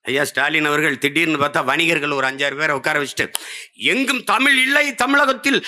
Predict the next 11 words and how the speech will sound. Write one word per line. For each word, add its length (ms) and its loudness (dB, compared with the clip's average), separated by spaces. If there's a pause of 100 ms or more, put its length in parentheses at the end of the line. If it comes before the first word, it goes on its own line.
(140)
தமிழ் 300 4
இல்லை 200 4
என்று 260 4
யாரும் 560 4
சொல்லக்கூடாது." 1000 2 (1900)
யாரோ 400 2
சொல்றான். 460 0 (1300)
ஆ? 400 -2 (1700)
ஐயா, 200 2
நீங்க 400 4
சொல்லல, 520 0